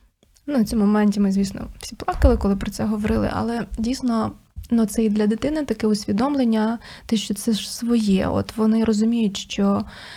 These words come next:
е, що я переживаю, мене розуміють, та, і я їх розумію. І,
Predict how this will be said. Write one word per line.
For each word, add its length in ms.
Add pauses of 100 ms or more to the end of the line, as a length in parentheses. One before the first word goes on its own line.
(260)
е, 260
що 320
я 180
переживаю, 680
мене 260
розуміють, 460
та, 140
і 120
я 160
їх 280
розумію. 500 (460)
І, 480